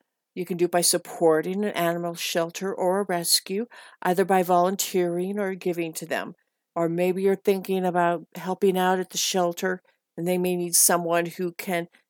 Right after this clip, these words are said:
take photos for their website, or maybe you have expertise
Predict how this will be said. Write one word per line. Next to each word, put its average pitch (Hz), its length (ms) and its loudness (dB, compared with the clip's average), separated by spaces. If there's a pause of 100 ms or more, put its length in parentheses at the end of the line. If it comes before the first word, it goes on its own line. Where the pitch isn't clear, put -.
take 185 240 0
photos 190 400 4
for 220 140 0
their 214 160 6
website, 170 1040 2
or 180 200 2
maybe 180 280 0
you 190 140 -4
have 202 300 -2
expertise 233 760 -10